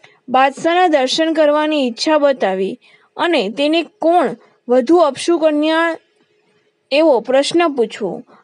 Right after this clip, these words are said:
આ યુક્તિ દ્વારા બિરબલે ઝાડુવાળાને છોડાવવાનો પ્રયત્ન કર્યો. પ્રશ્ન પાંચ. નીચેના વાક્યો કોણ બોલે છે અને કોને કહે છે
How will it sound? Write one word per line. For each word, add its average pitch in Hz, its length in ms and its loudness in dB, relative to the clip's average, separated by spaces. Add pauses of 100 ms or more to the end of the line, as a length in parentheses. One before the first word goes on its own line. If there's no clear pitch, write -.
આ 311 160 0
યુક્તિ 349 400 0
દ્વારા 320 340 2
બિરબલે 294 500 2
ઝાડુવાળાને 254 1000 2 (520)
છોડાવવાનો 262 680 2 (240)
પ્રયત્ન 240 380 0
કર્યો. 208 420 -2 (1200)
પ્રશ્ન 302 340 0
પાંચ. 165 340 -4 (360)
નીચેના 359 720 0
વાક્યો 262 500 -2
કોણ 302 300 2
બોલે 240 420 4
છે 269 200 -2
અને 254 300 -2
કોને 269 360 0
કહે 233 360 -4
છે 214 340 -6